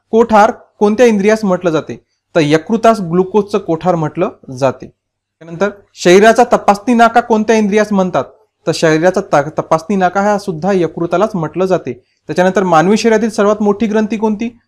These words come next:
तर ती सुद्धा यकृतच आहे. मानवी शरीरातील सगळ्यात मोठी यकृत ही ग्रंथी आहे. लाल रक्तपेशीची निर्मिती कोठे होते? तर लाल रक्तपेशीची निर्मिती ही अस्थिमज्जेत होत असते.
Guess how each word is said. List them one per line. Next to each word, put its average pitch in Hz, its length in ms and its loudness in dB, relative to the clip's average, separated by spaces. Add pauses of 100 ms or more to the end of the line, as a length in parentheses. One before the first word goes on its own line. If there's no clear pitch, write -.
(100)
तर 165 120 -8
ती 208 80 -4
सुद्धा 202 300 -2
यकृतच 151 560 -4
आहे. 117 100 -10 (100)
मानवी 135 260 -4
शरीरातील 170 280 -6
सगळ्यात 165 260 -4
मोठी 165 460 -6
यकृत 160 340 -8
ही 202 60 -2
ग्रंथी 127 400 -8
आहे. 113 80 -16 (500)
लाल 170 260 4
रक्तपेशीची 247 680 0
निर्मिती 233 360 0
कोठे 226 300 0
होते? 170 240 0 (140)
तर 151 60 -8
लाल 170 260 4
रक्तपेशीची 202 560 -4
निर्मिती 190 340 -2
ही 233 120 -8 (200)
अस्थिमज्जेत 214 640 -2 (320)
होत 139 160 -8
असते. 123 360 -12